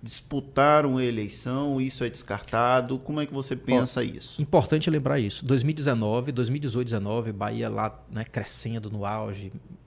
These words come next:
Speaker 2: to-, a torcida gostando da minha gestão pra caramba. Foi pré-pandemia, até março de dois mil e vinte, quando veio a pandemia, que a gente começou a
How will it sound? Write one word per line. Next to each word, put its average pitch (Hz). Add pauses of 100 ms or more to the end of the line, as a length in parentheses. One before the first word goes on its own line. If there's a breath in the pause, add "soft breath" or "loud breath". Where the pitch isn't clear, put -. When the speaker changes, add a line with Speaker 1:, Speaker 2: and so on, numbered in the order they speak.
(180)
Speaker 2:
to-, -
a -
torcida 117
gostando 117
da 113
minha 110
gestão 104
pra 101
caramba. 110
Foi -
pré-pandemia, 123
até 131
março 151
de 120
dois 117
mil 117
e -
vinte, 110
quando 127
veio 143
a 156
pandemia, 123
que 127
a -
gente -
começou 131
a 127